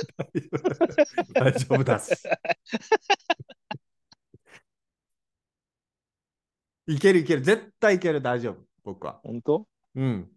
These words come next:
Speaker 1: そう。大丈夫ですよ。
Speaker 2: まあ、ひ-、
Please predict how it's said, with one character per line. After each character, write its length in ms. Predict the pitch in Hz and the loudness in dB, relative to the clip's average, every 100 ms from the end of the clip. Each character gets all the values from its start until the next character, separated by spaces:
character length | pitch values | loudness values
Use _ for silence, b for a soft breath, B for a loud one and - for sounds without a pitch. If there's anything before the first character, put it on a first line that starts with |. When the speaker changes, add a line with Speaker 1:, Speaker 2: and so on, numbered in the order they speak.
| _ _ _ _ _ _ _ | _ _ _ _ _ _ _
Speaker 1:
そ 160 | - 87 | -18 -18
う。 80 | _ _ _ _ _ _ _ _ _ _ - | _ _ _ _ _ _ _ _ _ _ -2
大 160 | 110 101 | 0 0
丈 80 | |
夫 60 | 80 76 | -4 -8
で 80 | - | -10
す 60 | |
よ。 40 | |
Speaker 2:
ま 60 | |
あ、 0 | |
ひ-、 0 | - | -16